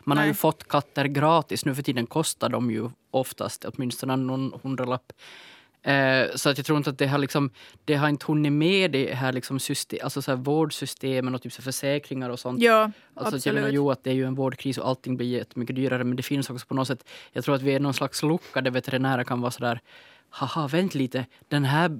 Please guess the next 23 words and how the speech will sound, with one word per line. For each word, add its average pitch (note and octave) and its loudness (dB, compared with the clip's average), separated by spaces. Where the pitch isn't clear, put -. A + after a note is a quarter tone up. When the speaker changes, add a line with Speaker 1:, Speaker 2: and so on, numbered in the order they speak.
Speaker 1:
generationen C#3+ 0
betalar C3+ 0
vad C3 -2
som C#3 -4
helst D3+ -2
för D#3 -8
sina C3 -6
djur. C3 -6
Let's - -2
Speaker 2:
Mm. A3 2
Speaker 1:
do D3+ -2
it. - -6
Och C#3 0
nu C4+ 6
Speaker 2:
Men D4 8
Speaker 1:
kanske D4 6
Speaker 2:
alltså - 2
Speaker 1:
jag D#3 -10
svartmålar D3 2
veterinärer F3+ 2
som F3+ -2
yrke. F#3 0
Speaker 2:
Nej, E4 2